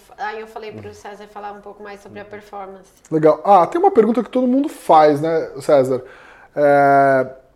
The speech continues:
Speaker 2: tudo bem, o dólar caiu quinze por cento, mas a Bolsa Americana tá na máxima. Como é que estão as oportunidades de comprar?
Speaker 1: Ai,
Speaker 2: Porque
Speaker 1: posso, posso em-, a-, <laughs> anexar a essa pergunta? <laughs>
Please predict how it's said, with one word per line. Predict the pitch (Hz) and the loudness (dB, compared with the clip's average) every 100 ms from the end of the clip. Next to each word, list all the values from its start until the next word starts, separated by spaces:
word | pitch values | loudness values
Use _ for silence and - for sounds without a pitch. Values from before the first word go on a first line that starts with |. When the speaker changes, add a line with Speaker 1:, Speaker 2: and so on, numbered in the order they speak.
| _ _ _ | _ _ _
Speaker 2:
tudo | 233 | -2
bem, | 170 156 | 4 4
o | 147 | 4
dólar | 165 190 190 | 6 6 4
caiu | 185 180 202 | 4 4 4
quinze | - 214 214 214 | 0 -2 -2 -2
por | 208 | -6
cento, | - 156 131 117 | -6 -8 -8 -10
mas | 139 143 | -10 -6
a | 165 | -4
Bolsa | 165 165 | -4 -6
Americana | 180 165 165 170 170 | -4 -4 -2 -2 -2
tá | 165 170 180 175 - | -2 -2 -2 -6 -2
na | 185 | -2
máxima. | 170 147 - - - 123 117 - _ _ _ _ - | 0 -2 -4 -10 -12 -12 -14 -20 _ _ _ _ -12
Como | 330 | -8
é | 339 | -8
que | |
estão | - 233 220 | -4 0 0
as | 190 | 2
oportunidades | 202 202 208 - 233 233 165 151 190 170 139 139 | -2 0 -4 -4 -8 -6 -4 -2 -2 -4 -6 -12
de | |
comprar? | 139 151 139 147 143 | -12 -10 0 2 4
Speaker 1:
Ai, | |
Speaker 2:
Porque | 320 262 | 2 2
Speaker 1:
posso, | 415 427 359 - - | 2 0 -6 -8 -6
posso | 415 - | -6 -4
em-, | 370 302 262 240 202 220 190 226 240 - - 233 | -6 -6 -8 -12 -12 -12 -12 -14 -14 -16 -20 -14
a-, | 254 | -10
<laughs> | |
anexar | 262 269 269 - 302 285 | -8 -8 -10 -6 -4 -4
a | 254 | -4
essa | - 285 | -6 -8
pergunta? | 277 254 - 381 359 370 | -6 -8 -2 -2 0 -4
<laughs> | 311 359 - 269 - - - - | -4 -4 -2 -2 -2 -2 -4 -4